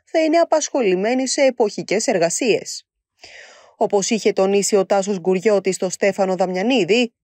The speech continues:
οι συσκέψεις στο Μαξίμου γίνονται από το βράδυ του δυστυχήματος και έχουν αναθεωρηθεί τα σχέδια. Έχουν αναθεωρηθεί γιατί χάλασε το φίλο τους.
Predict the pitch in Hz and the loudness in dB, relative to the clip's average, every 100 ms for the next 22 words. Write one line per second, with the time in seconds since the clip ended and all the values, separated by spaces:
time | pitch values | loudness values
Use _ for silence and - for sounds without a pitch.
0 | _ 170 - 175 - 180 - 180 180 170 | _ -8 -4 -2 -2 -2 -4 -4 -2 -2
1 | 170 - 285 285 262 185 285 285 262 285 | -4 -4 0 0 0 -2 0 0 2 0
2 | 285 269 185 185 185 185 190 180 - 185 | 0 0 0 2 2 2 -2 -4 -6 -6
3 | - 233 151 - 233 240 - _ - 302 | -2 -2 -2 2 0 0 -8 _ -4 2
4 | 302 - 311 311 302 294 311 247 170 - | 2 2 2 2 2 0 2 2 2 -2
5 | 175 226 - 240 160 151 147 - _ _ | -2 -2 0 0 2 0 0 -4 _ _
6 | _ - - - - 311 302 330 320 302 | _ -20 -20 -20 -4 -2 0 2 2 2
7 | 302 285 240 190 190 269 262 294 277 262 | 0 2 2 2 0 -2 0 0 0 -4
8 | 220 - 185 254 277 226 - 180 - 226 | -4 -4 -2 0 0 0 0 -2 0 2
9 | 170 151 156 151 - | 4 2 0 -6 -10